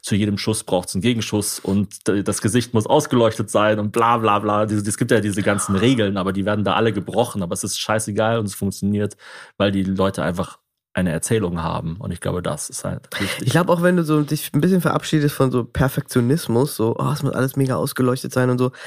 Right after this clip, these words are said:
Speaker 2: dann hast du halt, äh, dann klar, es wird alles schnelllebiger, aber dann hast du auch eine krassere Bandbreite, ne?
Speaker 1: Mhm.
Speaker 2: Also ich bin bei dir, ja, wenn's irgendwie dieses, ähm, wie hieß es, äh, dieses Commentary-Zeugs,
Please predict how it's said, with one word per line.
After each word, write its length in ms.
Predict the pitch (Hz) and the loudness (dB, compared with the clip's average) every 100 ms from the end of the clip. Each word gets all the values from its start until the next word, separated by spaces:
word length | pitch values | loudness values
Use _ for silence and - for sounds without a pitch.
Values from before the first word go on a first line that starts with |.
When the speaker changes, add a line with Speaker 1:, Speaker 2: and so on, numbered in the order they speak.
| - - - | -12 -12 -2
Speaker 2:
dann 160 | 110 | 2
hast 240 | 135 175 175 | 2 2 4
du 60 | |
halt, 200 | 151 139 - | 4 4 0
äh, 120 | - | 0
dann 200 | 127 127 | 0 2
klar, 240 | 139 180 | 4 4
es 100 | 202 | 2
wird 80 | - | 2
alles 220 | 135 131 | 2 2
schnelllebiger, 640 | - 120 160 175 170 180 - | 2 2 4 2 2 0 2
aber 180 | 135 135 | 2 4
dann 140 | 131 | 4
hast 200 | 147 - | 2 2
du 40 | |
auch 60 | 143 | 2
eine 120 | 135 | 2
krassere 440 | 123 113 - 175 170 | 2 0 0 0 2
Bandbreite, 640 | 180 - 104 107 104 110 | 2 0 2 2 2 0
ne? 180 | 120 165 - | 2 0 0
Speaker 1:
Mhm. 240 | 110 101 104 | 0 2 4
Speaker 2:
Also 60 | |
ich 180 | 127 - | 2 2
bin 140 | 147 147 | 2 4
bei 180 | 160 | 4
dir, 240 | 156 120 113 | 4 4 4
ja, 240 | 113 117 | 2 2
wenn's 240 | 123 127 - | 0 0 0
irgendwie 260 | 131 131 | 2 2
dieses, 320 | 127 123 123 - - - - - | 2 0 -2 -6 -12 -16 -12 0
ähm, 280 | 120 117 117 | 2 4 2
wie 60 | 127 | 2
hieß 200 | 143 - | 0 0
es, 220 | 123 - | -2 0
äh, 240 | 113 113 | 0 2
dieses 320 | 117 120 117 | 0 -2 -2
Commentary-Zeugs, 1080 | - 151 135 131 110 110 104 - 110 110 - | 2 2 2 2 2 2 -2 2 2 2 -4